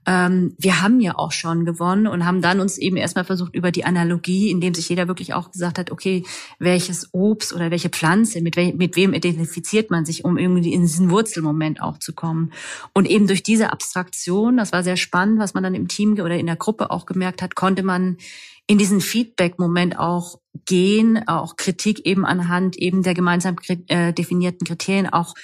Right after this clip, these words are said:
einfacher eingehen. Und es ermöglichte uns oder dem Team, dem, ähm, einreichenden Team und Jury-Team zugleich ja eben dann auch auf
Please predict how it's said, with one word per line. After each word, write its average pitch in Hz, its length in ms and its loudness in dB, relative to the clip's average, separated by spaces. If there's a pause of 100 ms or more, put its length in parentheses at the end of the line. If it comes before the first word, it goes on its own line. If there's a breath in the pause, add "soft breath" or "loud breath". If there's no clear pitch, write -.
(420 loud breath)
einfacher 208 1000 2
eingehen. 233 960 2 (420 loud breath)
Und 196 320 4 (240)
es 175 120 -2
ermöglichte 208 500 2
uns 214 260 0
oder 175 300 2
dem 170 320 0
Team, 208 340 2
dem, 170 320 2
ähm, 170 360 0
einreichenden 196 520 2
Team 202 220 0
und 175 160 0
Jury-Team 196 460 -2
zugleich 185 400 -4
ja 180 100 -4
eben 175 220 -2
dann 175 160 0
auch 170 160 -4
auf - 160 -4